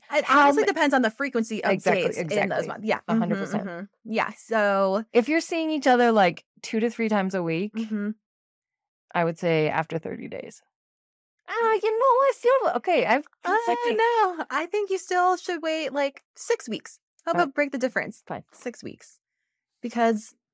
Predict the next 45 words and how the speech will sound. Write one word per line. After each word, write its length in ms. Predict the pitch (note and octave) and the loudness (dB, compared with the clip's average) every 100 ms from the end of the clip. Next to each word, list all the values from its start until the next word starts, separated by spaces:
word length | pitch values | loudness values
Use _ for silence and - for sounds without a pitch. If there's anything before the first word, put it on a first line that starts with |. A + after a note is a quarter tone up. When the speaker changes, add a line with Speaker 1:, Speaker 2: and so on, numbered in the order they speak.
| _ | _
Speaker 1:
I 120 | - | -6
think 140 | C4+ D4 | -2 0
that's, 180 | C4 A#3+ | 0 -2
like, 160 | A3 | -2
an 80 | G#3+ | -2
adequate 340 | F#3 F3+ G3+ | -2 -2 -6
amount 240 | F3+ E3+ E3 | -6 -8 -10
of 60 | |
time. 260 | - - - - _ _ _ _ _ _ _ _ _ _ _ _ _ _ | -12 -12 -12 -16 _ _ _ _ _ _ _ _ _ _ _ _ _ _
Speaker 2:
What 220 | - - | -12 -10
was 160 | - D4+ | -10 -14
the 140 | - | -14
other 180 | D#4+ E4 D#4+ | -14 -14 -16
question? 400 | E4+ E4 - E4+ E4 _ | -20 -20 -20 -20 _ _
I 200 | A3+ C#4+ | 4 6
actually 240 | D#4+ - | 4 2
don't, 340 | C4+ B3+ A#3+ - _ | 2 2 2 -4 _
you 100 | E4 | 2
know 100 | A#4 | 2
what? 240 | G#4 F#4+ C#4+ | 4 2 2
Here's 160 | F#4+ | -2
the 120 | C4 | -2
thing. 260 | - D#3 C#3 - _ _ _ _ | -4 -6 -8 -18 _ _ _ _
I 120 | C#4+ | -2
remember, 460 | F#4+ G#4 F4+ D#4+ D4 | 0 2 2 2 0
like, 220 | B3+ G#3 | 0 -2
people 280 | - A3 F#3 | -6 -6 -6
meeting 480 | F3 F#3+ G#3 A#3+ C4 | -4 -2 0 2 2
my 160 | C4+ | 0
parents 520 | C4+ D4 C#4+ C#4+ C#4 | -2 -6 -6 -8 -10
because 260 | - A3 G#3 | -6 -2 -2
we'd 160 | G3 E3+ | -2 -4
be 120 | E3+ | -6
doing 300 | E3+ F#3 E3 | -2 -2 -2
things 420 | E3 E3+ E3 - - | -2 -4 -6 -10 -12
socially. 800 | - - D#3+ - - - - - | -6 -4 -4 -4 -10 -10 -14 -10
Speaker 1:
Mm. 460 | A#3 A3+ G#3 G3 G3+ _ _ _ _ _ | -4 -4 -4 -6 -10 _ _ _ _ _
Speaker 2:
Like, 200 | C4+ B3 | -4 -2
it's 220 | - C#4 D#4+ | -4 -6 0
not 260 | D#4+ F4 | 2 2
the 180 | - C#4 - | 0 -8 0
end 220 | G#3+ G#3 | 2 2
of 80 | G3+ | 0
the 80 | F#3+ | -2
world 540 | E3+ E3+ - - _ | -4 -6 -8 -16 _